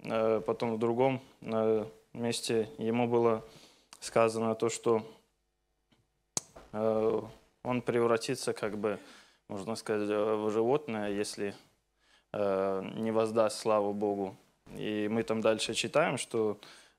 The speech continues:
э, спустя ровно двенадцать месяцев, вот он вышел, э, посмотреть свои владения, я вот прочитаю с этого места.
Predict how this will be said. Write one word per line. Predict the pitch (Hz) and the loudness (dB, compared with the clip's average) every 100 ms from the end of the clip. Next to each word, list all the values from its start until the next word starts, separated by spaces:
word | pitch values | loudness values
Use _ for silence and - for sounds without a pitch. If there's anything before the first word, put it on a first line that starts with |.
| - | -8
э, | 110 104 104 | -4 -2 -4
спустя | - - - 135 123 95 | -6 -4 2 2 2 -2
ровно | 120 127 131 117 | 2 2 2 0
двенадцать | 110 113 113 104 107 123 | -2 0 -2 -4 -6 -6
месяцев, | 156 185 139 - 107 - _ _ _ _ _ - | -4 -2 -2 -2 -4 -6 _ _ _ _ _ -6
вот | 104 - | -6 -2
он | 110 | 0
вышел, | 110 110 110 101 - - _ - | 2 2 2 -2 -4 -20 _ -10
э, | 107 107 101 101 95 - _ - - - - _ _ _ _ _ _ - | -4 0 0 0 -4 -12 _ -16 -14 -14 -20 _ _ _ _ _ _ -4
посмотреть | 117 123 117 127 117 | -2 2 2 2 2
свои | - 113 110 | 2 2 2
владения, | 110 117 131 170 120 110 | 4 4 2 0 0 2
я | 113 | 2
вот | 107 - | 0 -2
прочитаю | 113 113 - 117 107 101 | -2 -2 0 2 2 2
с | 107 | -2
этого | - 113 | 0 2
места. | 123 156 - 107 | 2 -2 -2 -2